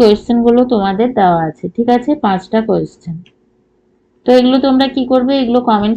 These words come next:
সেকশনে তোমরা কিন্তু অবশ্যই অ্যান্সারগুলো দিয়ে যাবে। কোথাও যদি কারোর বুঝতে প্রবলেম হয়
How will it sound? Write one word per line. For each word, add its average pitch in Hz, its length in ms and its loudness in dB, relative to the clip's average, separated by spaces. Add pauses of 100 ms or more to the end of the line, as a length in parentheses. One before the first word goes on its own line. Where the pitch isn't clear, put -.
সেকশনে 254 380 0 (100)
তোমরা 220 300 0
কিন্তু 233 220 -2 (120)
অবশ্যই 226 460 -2 (420)
অ্যান্সারগুলো 233 560 2 (100)
দিয়ে 220 260 4
যাবে। 226 240 4 (480)
কোথাও 262 300 4
যদি 262 220 0
কারোর 254 280 2
বুঝতে 226 240 -2 (100)
প্রবলেম 220 340 0 (100)
হয় 240 200 0